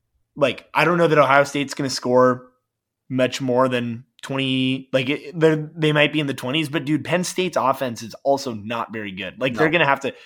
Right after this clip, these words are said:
Speaker 1: they will have to score twenty-one plus points, obviously, to win this game.
Speaker 2: <sighs>
Speaker 1: And I just don't know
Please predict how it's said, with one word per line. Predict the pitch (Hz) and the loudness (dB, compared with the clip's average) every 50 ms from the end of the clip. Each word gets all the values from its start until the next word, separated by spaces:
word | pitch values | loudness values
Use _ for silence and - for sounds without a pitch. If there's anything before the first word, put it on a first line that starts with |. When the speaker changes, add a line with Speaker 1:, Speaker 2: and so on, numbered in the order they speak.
| - - _ _ | -20 -20 _ _
Speaker 1:
they | - 143 165 180 | 0 2 4 6
will | 185 175 | 6 8
have | 147 139 143 139 | 8 6 6 4
to | - 131 | 2 -4
score | - - - 131 127 127 127 123 123 - - _ _ _ _ _ _ - | -6 -2 2 4 6 6 6 4 2 -4 -14 _ _ _ _ _ _ -12
twenty-one | - - 143 143 139 135 123 123 123 | -6 -4 -2 0 0 0 0 -2 -2
plus | 117 123 120 117 - | 0 0 0 0 -2
points, | - 113 110 110 113 113 - - - - _ - | -6 -8 -6 -6 -6 -6 -8 -10 -12 -14 _ -6
obviously, | - 110 113 107 120 117 - - 127 127 127 | -6 -6 -4 -4 -6 -6 -6 -6 -6 -6 -6
to | 113 - | -6 -6
win | 131 127 127 | -6 -6 -6
this | 120 - | -6 -4
game. | - 131 131 131 131 - _ _ - | -4 -2 -2 -2 -4 -8 _ _ -6
Speaker 2:
<sighs> | - 147 131 120 135 | -4 -4 -4 -2 -2
Speaker 1:
And | 135 131 131 - | -2 0 4 4
I | 143 151 | 4 4
just | 135 139 131 - - _ _ _ _ _ - 139 113 | 4 2 -4 -8 -10 _ _ _ _ _ -14 -12 -6
don't | - 131 120 127 127 131 | -4 -2 -2 -2 -4 -4
know | 127 120 117 117 113 113 113 113 | -4 -2 0 0 0 0 -2 -4